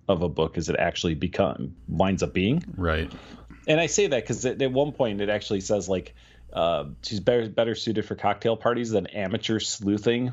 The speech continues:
Speaker 1: which makes me think, like, Nancy Drew in the Haunted
Speaker 2: <laughs>
Speaker 1: Mansion,
Speaker 2: Right.
Speaker 1: right? And, and yeah, that's definitely not, <laughs> not what, what, what we're getting with Mexican Gothic. So,
Speaker 2: Yep.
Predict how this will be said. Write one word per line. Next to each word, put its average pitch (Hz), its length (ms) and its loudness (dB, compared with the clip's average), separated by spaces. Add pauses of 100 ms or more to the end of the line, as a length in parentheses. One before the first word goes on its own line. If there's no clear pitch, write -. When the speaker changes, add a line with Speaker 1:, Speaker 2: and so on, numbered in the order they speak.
Speaker 1:
which 110 180 -2
makes 110 240 0
me 107 60 2
think, 104 240 0
like, 90 400 0
Nancy 101 560 0
Drew 92 460 0
in 95 120 2
the 90 100 2
Haunted 98 540 4
Speaker 2:
<laughs> 160 140 2
Speaker 1:
Mansion, 101 400 4
Speaker 2:
Right. 117 340 2
Speaker 1:
right? 120 320 2
And, 117 300 0
and 107 320 -4
yeah, 127 160 2
that's 113 240 -2
definitely 127 500 -2
not, 104 480 -4 (300)
<laughs> - 100 -6 (300)
not 127 340 2
what, 95 160 -4
what, 92 200 -6
what 87 200 -4
we're 87 120 -4
getting 82 320 0
with 80 140 -2
Mexican 78 460 -2
Gothic. 69 400 -6
So, 78 240 0 (760)
Speaker 2:
Yep. 87 180 0